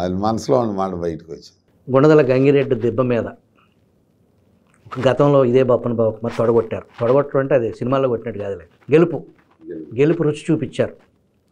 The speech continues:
Speaker 2: మళ్ళీ మీ సారథ్యంలో మీరు పూర్తిగా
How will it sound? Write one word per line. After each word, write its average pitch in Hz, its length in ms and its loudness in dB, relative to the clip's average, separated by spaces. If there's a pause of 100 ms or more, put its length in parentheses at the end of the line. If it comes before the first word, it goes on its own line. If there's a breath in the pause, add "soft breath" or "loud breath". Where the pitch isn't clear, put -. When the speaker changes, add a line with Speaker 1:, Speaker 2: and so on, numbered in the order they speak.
(340)
Speaker 2:
మళ్ళీ 135 440 0 (180)
మీ 131 100 -2
సారథ్యంలో 123 580 -2
మీరు 123 180 -2
పూర్తిగా 180 920 0